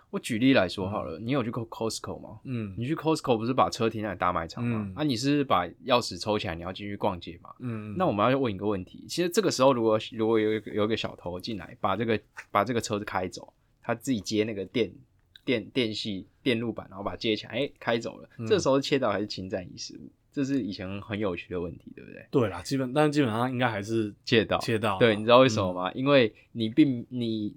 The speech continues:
Speaker 1: 你把钥匙拿走进去购物，你并没有丧失对这个车子的所谓的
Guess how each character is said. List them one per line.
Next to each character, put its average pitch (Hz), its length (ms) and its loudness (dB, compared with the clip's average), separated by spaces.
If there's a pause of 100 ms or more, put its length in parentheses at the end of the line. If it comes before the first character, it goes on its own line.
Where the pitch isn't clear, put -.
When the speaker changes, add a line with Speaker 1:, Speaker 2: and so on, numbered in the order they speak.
(160)
Speaker 1:
你 120 160 -2
把 117 160 10
钥 127 260 6
匙 90 320 -6
拿 90 260 -2
走 - 320 -6 (220)
进 113 160 -6
去 110 180 -4
购 104 240 2
物， 92 240 -6
你 90 120 -8
并 131 180 0
没 110 80 -2
有 95 100 0
丧 104 280 -2
失 101 160 -8
对 101 160 -4
这 107 120 -6
个 98 140 -6
车 - 340 -4
子 95 240 -8
的 - 140 -12 (300)
所 - 260 -6
谓 98 100 0
的 - 160 -10